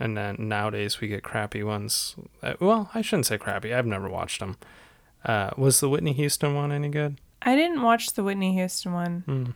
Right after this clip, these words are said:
Speaker 2: I watched, like, an En Vogue one.
Speaker 1: Ooh. I remember En Vogue Christmas. We watched that a
Speaker 2: Yeah.
Speaker 1: couple years ago. That was good.
Speaker 2: Yeah.
Speaker 1: Yeah.
Speaker 2: <laughs> But, I mean, I think if you're doing ones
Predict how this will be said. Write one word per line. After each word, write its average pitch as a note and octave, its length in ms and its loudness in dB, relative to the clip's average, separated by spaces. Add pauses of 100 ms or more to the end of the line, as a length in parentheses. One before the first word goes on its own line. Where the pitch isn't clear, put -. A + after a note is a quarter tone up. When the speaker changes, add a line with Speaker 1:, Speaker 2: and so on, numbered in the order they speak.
(260)
Speaker 2:
I A3+ 80 4
watched, A#3+ 300 6
like, B3+ 160 4
an A3 140 2
En G#3+ 300 4
Vogue F#3+ 340 4
one. F#3+ 580 2 (240)
Speaker 1:
Ooh. C#3 500 4 (260)
I C3 120 6
remember E3 320 10
En B2+ 200 4
Vogue B2 300 8
Christmas. - 680 2
We G#2+ 80 2
watched A#2+ 260 2
that C#3+ 240 8
a D#3+ 40 8
Speaker 2:
Yeah. - 100 4
Speaker 1:
couple A2 240 4
years A2 260 2
ago. A#2 320 0 (300)
That A2 160 0
was G2+ 120 -6
good. F#2+ 280 -12 (260)
Speaker 2:
Yeah. F#3+ 260 -2 (460)
Speaker 1:
Yeah. - 180 -8 (220)
Speaker 2:
<laughs> - 380 -12
But, C4+ 300 8 (220)
I B3+ 160 10
mean, B3+ 380 6 (180)
I A3 140 8
think C4 460 2 (560)
if A3+ 120 6
you're A#3+ 120 8
doing A3 320 6
ones G3 420 2